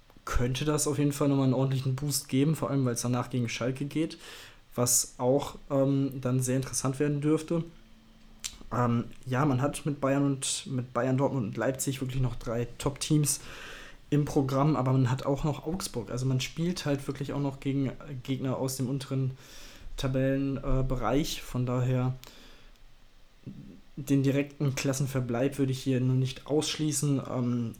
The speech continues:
und ich bin mir relativ sicher, dass sie die Relegation auf jeden Fall erreichen werden.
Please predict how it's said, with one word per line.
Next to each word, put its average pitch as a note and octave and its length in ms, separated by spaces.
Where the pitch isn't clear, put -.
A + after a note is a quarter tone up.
und C3 360
ich B2+ 100
bin C3 240
mir B2+ 140
relativ B2 360
sicher, B2+ 260
dass A#2+ 200
sie A#2 340
die C#3 60
Relegation C3 760
auf A#2 100
jeden B2+ 120
Fall B2+ 160
erreichen A#2+ 400
werden. A#2 220